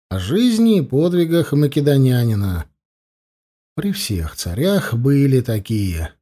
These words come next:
иначе откуда бы потомки узнали имена любимых танцовщиц или любовниц?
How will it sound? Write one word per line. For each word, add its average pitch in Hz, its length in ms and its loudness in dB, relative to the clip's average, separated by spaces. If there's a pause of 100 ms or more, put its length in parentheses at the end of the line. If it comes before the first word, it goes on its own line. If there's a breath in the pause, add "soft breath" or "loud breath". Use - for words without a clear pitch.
(300)
иначе 98 420 -4
откуда 175 480 -2
бы 214 140 2
потомки 147 560 2
узнали 123 520 2
имена 139 460 2
любимых 139 560 2
танцовщиц 139 840 -2 (360 soft breath)
или 190 440 4
любовниц? 123 1000 2